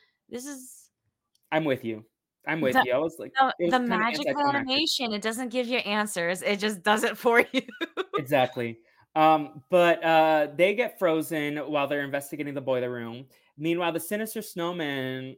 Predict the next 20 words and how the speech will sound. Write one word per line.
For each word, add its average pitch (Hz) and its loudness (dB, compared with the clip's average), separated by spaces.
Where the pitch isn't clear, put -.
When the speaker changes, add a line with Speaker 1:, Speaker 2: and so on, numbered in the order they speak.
Speaker 2:
later 170 -2
makes 151 -6
its - -18
way 226 -2
to 190 -14
Shaggy 127 -4
and 117 -12
Scooby, 208 -6
and 143 -6
they 226 0
run 214 0
away, 135 2
uh, 147 2
into 156 -8
Santa's 180 -8
village, 123 -4
where 156 4
they 160 2
meet 156 -2
the 151 -4